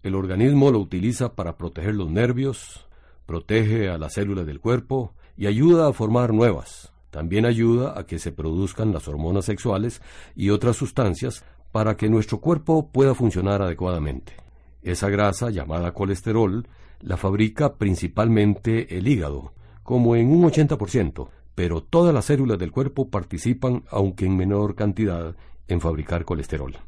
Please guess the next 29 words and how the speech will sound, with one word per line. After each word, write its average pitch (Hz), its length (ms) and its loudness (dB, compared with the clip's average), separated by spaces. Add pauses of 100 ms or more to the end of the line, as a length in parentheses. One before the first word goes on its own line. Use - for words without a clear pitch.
(360)
Están 101 400 0
las 87 140 -4
células 101 420 0
de 87 100 -4
los 80 140 -10
intestinos, 120 880 0 (340)
las 82 280 -4
de 82 100 -4
los 76 240 -8
ovarios 123 920 -2 (200)
y 92 140 0
las 90 280 0
de 92 100 -6
los 82 200 -10
testículos, 80 640 -6
entre 78 240 -6
otras. - 520 -4 (300)
Pero, 117 260 4
como 117 240 4
dijimos, 123 480 2 (300)
la 110 160 0
grasa 160 320 2
llamada 139 480 4
colesterol 110 580 0
la 123 80 2
fabrica 98 540 -2
principalmente 143 1160 2
el 107 100 2
hígado. 78 420 0